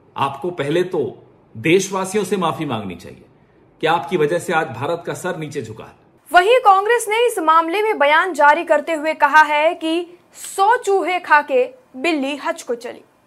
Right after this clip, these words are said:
Speaker 2: केसीआर के बेटे केटीआर ने भी नरेंद्र मोदी से सवाल करते हुए पूछा है कि बीजेपी के नेताओं के हेट स्पीच के लिए पूरा देश क्यों माफी मांगे।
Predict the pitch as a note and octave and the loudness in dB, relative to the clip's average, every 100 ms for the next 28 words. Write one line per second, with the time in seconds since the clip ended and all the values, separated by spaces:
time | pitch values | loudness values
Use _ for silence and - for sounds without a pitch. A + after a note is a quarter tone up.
0 | _ - F#4+ G4+ G#4 G#4 A4 B4 A#4+ G4+ | _ 2 4 4 4 6 6 6 4 2
1 | G4 G#4+ A4+ F4+ E4+ E4+ F4+ G#4 F4+ C#4+ | 2 2 2 0 0 4 4 4 0 -2
2 | E4+ F#4 C#4+ D#4 C#4+ D4 C#4 D4+ F4+ F4 | 0 2 2 2 -4 -4 -2 0 -2 -4
3 | D4+ C#4 C4+ D4+ C#4+ C4+ C#4+ B3+ C#4+ C#4 | -2 2 4 4 2 -2 -2 -4 -4 -6
4 | A#3+ A#3+ D4+ D4+ E4+ F#4+ F#4+ - D#4 D4+ | -10 0 2 4 2 0 -4 -6 -4 -2
5 | D4+ D4 F#4 A4+ A#4+ F#4+ D#4 C#4+ D4 D#4 | -2 -2 2 4 4 2 2 4 6 6
6 | F#4 F#4+ E4 D#4+ - - E4 A#4 - - | 4 0 -2 -2 -4 -6 0 2 0 -6
7 | - E4 C4+ D4 C4 C4 E4+ E4 F#4 G#4+ | -8 -8 -6 -6 -6 -4 -6 -4 2 2
8 | D4 C4+ D#4 - - A#4 G#4 D4+ C4+ A#3+ | 2 -2 -4 -6 -2 0 2 0 -2 -6
9 | G#3 G3+ - | -10 -14 -18